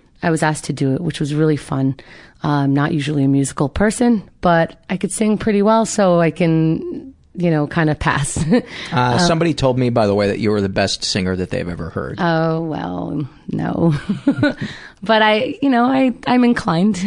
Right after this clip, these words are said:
Speaker 1: <laughs> Um, and thank you. Uh, and there was this one character in the show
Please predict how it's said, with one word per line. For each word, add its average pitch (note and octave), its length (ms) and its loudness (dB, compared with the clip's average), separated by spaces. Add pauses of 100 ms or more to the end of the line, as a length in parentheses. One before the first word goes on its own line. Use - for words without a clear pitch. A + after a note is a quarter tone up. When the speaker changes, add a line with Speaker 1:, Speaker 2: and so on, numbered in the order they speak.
(140)
Speaker 1:
<laughs> - 140 2 (480)
Um, F3+ 540 2 (140)
and F#3 120 -2
thank C#3+ 280 -2
you. F3+ 160 -2 (420)
Uh, E3+ 520 4 (360)
and F#3+ 300 2
there F#3+ 100 2
was F#3+ 140 0
this G3 160 -4
one C#4+ 420 0
character F3+ 640 -2
in D#3 220 -2
the D3+ 80 0
show C#3+ 500 0